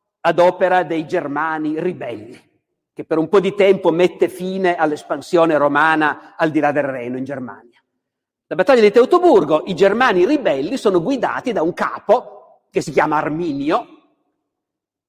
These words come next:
e che nell'otto-, nel sette-, nell'Ottocento specialmente il nazionalismo tedesco ha, come dire, identificato come uno dei grandi teutoni del passato.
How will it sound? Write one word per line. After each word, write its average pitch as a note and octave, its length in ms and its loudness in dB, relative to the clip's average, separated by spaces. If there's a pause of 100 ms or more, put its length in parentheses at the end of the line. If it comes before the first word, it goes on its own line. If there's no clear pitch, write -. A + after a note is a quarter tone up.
(1000)
e - 140 -20
che - 760 -6
nell'otto-, D#3+ 500 -2
nel D3+ 140 -4
sette-, F3+ 360 -2
nell'Ottocento E3+ 800 -2
specialmente D3 720 -4
il C#3+ 100 -4
nazionalismo C#3+ 880 -8
tedesco D#3 880 -8 (420)
ha, C#3+ 460 -4
come C#3 200 -8
dire, D#3+ 680 -2
identificato F3 920 2
come D#3 200 0
uno F#3+ 200 6
dei E3 220 -4
grandi F#3 600 0
teutoni F#3 800 2
del D3 240 -4
passato. - 760 -8